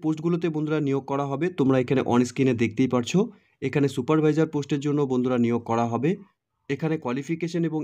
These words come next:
এক্সপিরিয়েন্সের ক্ষেত্রে অর্থাৎ কোয়ালিফিকেশনের ক্ষেত্রে graduations with a working knowledge of computer অর্থাৎ বন্ধুরা তোমরা এখানে শুধুমাত্র বিএ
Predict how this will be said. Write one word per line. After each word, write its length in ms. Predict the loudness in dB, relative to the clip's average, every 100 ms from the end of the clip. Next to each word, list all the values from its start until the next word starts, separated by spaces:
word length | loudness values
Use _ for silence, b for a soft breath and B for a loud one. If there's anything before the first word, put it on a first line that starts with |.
| -8
এক্সপিরিয়েন্সের 640 | -12 2 6 6 6 4 2
ক্ষেত্রে 320 | 0 0 0 0 0
অর্থাৎ 240 | -4 -4 -2
কোয়ালিফিকেশনের 680 | 2 2 2 0 2 2 2
ক্ষেত্রে 240 | 0 0 0 -2 -2
graduations 520 | 0 2 2 2 2 2 2
with 160 | 4 4
a 40 | 6
working 340 | 4 2 2 4
knowledge 300 | 4 4 2
of 60 | -2 0
computer 420 | 0 2 2 2 -2 -2
অর্থাৎ 220 | -2 0 0
বন্ধুরা 220 | 2 2 2
তোমরা 180 | 2 2
এখানে 220 | 2 0 0 -2
শুধুমাত্র 440 | 0 0 0 2 2 2 B B B -2
বিএ 340 | 4 6